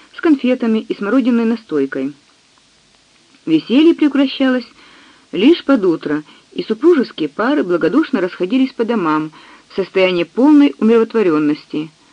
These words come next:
что побуждало их к поцелуям, шлепкам и даже объятиям прямо среди улицы. Вот у этих жизнерадостных старичков, сохранивших до глубокой старости способность безмятежно пить из чаши наслаждений,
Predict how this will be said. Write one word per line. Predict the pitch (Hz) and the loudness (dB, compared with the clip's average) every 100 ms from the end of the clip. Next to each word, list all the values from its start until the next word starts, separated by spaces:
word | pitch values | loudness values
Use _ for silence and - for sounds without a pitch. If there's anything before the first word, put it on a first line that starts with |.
| _ _ _ _ | _ _ _ _
что | - 226 | -6 -4
побуждало | 247 220 233 269 311 | -2 0 2 2 4
их | 285 269 | 2 0
к | - | -2
поцелуям, | 339 - 175 214 220 214 214 - _ | -4 0 2 2 2 0 -6 -16 _
шлепкам | - 190 170 - 269 277 - | -6 -4 -4 0 2 2 0
и | 170 | 0
даже | 165 175 | 0 0
объятиям | 175 196 294 277 277 233 | 0 2 2 2 2 2
прямо | 208 269 302 269 | 2 4 4 2
среди | 226 214 220 | 0 -2 -4
улицы. | 160 151 139 - 143 147 _ _ _ _ - - _ _ - | -4 -4 -4 -6 -8 -8 _ _ _ _ -20 -20 _ _ -8
Вот | - 220 269 | 0 2 4
у | 285 | 6
этих | 349 359 226 | 4 4 2
жизнерадостных | 220 226 269 269 226 190 | 2 2 2 0 -2 -6
старичков, | - 180 175 - 277 330 - - - - _ - | -4 -2 -2 -2 0 0 -2 -12 -20 -20 _ -6
сохранивших | 226 254 262 277 269 220 | -2 4 4 4 2 0
до | |
глубокой | 240 226 262 254 | 0 0 0 -2
старости | - 269 277 233 - | -2 -2 0 -2 -6
способность | 202 220 214 269 202 180 165 | -8 -6 -2 0 0 -6 -6
безмятежно | 196 220 220 294 269 | -2 -2 0 4 4
пить | 269 254 254 - | 4 0 -6 -8
из | 214 | -8
чаши | - 226 226 | -2 -2 0
наслаждений, | 226 214 214 190 190 190 175 | -2 0 -2 -2 -2 -2 -4